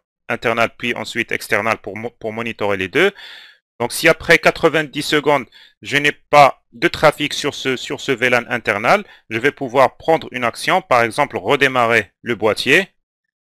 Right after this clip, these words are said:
bien failover et redémarrer le traffic manager, ou bien uniquement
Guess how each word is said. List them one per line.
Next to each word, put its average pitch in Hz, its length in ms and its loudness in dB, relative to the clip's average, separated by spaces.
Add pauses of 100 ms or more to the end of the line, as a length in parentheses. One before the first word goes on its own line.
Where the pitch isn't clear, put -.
(120)
bien 120 340 0 (960)
failover 143 440 6 (300)
et 117 60 -2
redémarrer 131 760 2 (280)
le 160 100 0
traffic - 400 0
manager, 117 640 -2 (640)
ou 120 60 -14
bien 131 260 2 (140)
uniquement 135 520 -4